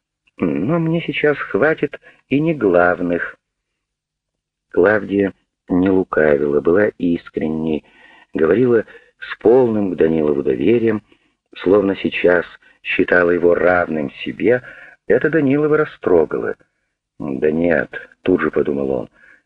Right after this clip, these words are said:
«это она так, со сверхзадачей.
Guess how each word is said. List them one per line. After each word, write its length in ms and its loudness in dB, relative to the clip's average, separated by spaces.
«это 280 0
она 240 -2
так, 480 -2
со 120 2
сверхзадачей. 1040 -2